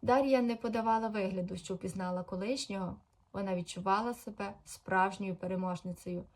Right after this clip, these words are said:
Доля відплатила зрадникові по повній. Коли вони зайшли до кабінету, її колишній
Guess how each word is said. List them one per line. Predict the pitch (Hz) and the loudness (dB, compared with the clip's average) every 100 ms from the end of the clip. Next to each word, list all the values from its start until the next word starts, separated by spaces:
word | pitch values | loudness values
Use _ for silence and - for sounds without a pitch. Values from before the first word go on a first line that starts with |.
| _ - _ 233 | _ -20 _ -2
Доля | 294 277 | 6 6
відплатила | 254 - 247 247 285 190 | 6 4 0 2 2 2
зрадникові | 196 196 180 180 180 175 175 | 2 2 2 0 -2 -4 -4
по | - | -6
повній. | 214 175 175 175 170 - _ _ - - - - | -4 0 2 2 -2 -6 _ _ -20 -20 -20 -6
Коли | 320 320 | -2 2
вони | 294 294 | 4 4
зайшли | 277 269 262 240 | 2 4 4 4
до | 233 | 2
кабінету, | 226 226 233 269 311 190 175 - - _ _ _ - | -2 0 2 2 0 -2 -4 -8 -18 _ _ _ -6
її | 214 220 | 0 0
колишній | 214 208 214 277 - 247 | 2 2 2 0 0 -2